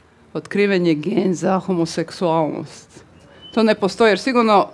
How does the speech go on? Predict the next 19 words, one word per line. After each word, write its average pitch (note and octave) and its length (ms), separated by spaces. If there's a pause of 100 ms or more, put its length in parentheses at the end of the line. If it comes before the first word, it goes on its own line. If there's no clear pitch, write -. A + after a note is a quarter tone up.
(320)
na G3 100
homoseksualnost G#3+ 840
sigurno A3+ 260
ne G3 140
utječe F#3+ 380
samo F#3 440
jedan F3+ 380
gen, E3+ 280
nego E3 360
vjerovatno F#3 540
stotine F3+ 640
ili E3 180 (100)
tisuće E3+ 500
gena D#3 540 (2250)
koji G3+ 200
su G#3 160
u F#3+ 60
nekakvoj G3 580
međusobnoj F3 960